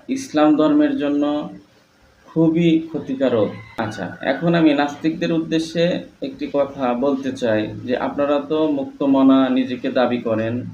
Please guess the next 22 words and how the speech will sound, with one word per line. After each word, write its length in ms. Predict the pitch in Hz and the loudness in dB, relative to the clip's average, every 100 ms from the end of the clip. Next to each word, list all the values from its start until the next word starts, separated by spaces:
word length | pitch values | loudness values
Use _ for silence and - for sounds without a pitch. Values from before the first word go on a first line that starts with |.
| - | -4
মুক্ত 300 | 143 139 151 135 | -4 -2 -4 -2
চিন্তা 360 | 147 135 131 | 2 2 2
ভাবনা, 420 | 113 110 107 110 107 - - _ _ - _ _ | 2 2 2 -2 -4 -12 -18 _ _ -20 _ _
আপনাদের 440 | 113 127 143 139 160 | -8 -4 0 4 6
ওই 200 | 160 151 | 6 6
মুক্ত 380 | 156 - 160 | 2 0 -2
চিন্তা 380 | 160 156 139 135 | 0 0 -2 0
ভাবনা 320 | 135 139 147 | 2 2 2
থেকেই 640 | 151 151 131 120 113 131 175 - _ _ _ _ _ _ _ - - - _ | 0 -4 -6 -2 -2 -2 -6 -10 _ _ _ _ _ _ _ -20 -20 -20 _
একটু 500 | 135 135 151 143 135 - - _ 131 | -10 -6 -4 -4 -6 -14 -20 _ 0
হিন্দু 320 | 139 151 151 | 4 6 6
ধর্ম 300 | 135 143 151 | 6 6 6
নিয়ে 500 | 151 143 139 135 135 - - _ - | 6 4 2 -2 -4 -12 -20 _ -4
লেখালেখি 520 | 120 120 123 120 123 | -4 -2 -4 -4 -4
করেন, 500 | 120 113 107 104 107 - - _ _ _ - - - - - - | -2 0 0 -2 -6 -12 -20 _ _ _ -20 -20 -20 -20 -20 -12
আপনাদের 600 | 107 107 101 101 98 92 - 107 | -8 -2 -2 0 0 -2 -10 -6
ভিডিও 280 | 117 113 123 | -2 0 0
তৈরি 340 | 120 113 107 | 0 -2 -2
করেন, 300 | 107 101 95 95 - - _ - | -2 -2 -4 -8 -12 -16 _ -4
মানুষকে 420 | 120 120 117 - | 2 2 0 -4
একটু 340 | 110 - 113 104 | -6 -6 -6 -2
জানান, 460 | 110 107 101 95 | 0 0 0 -4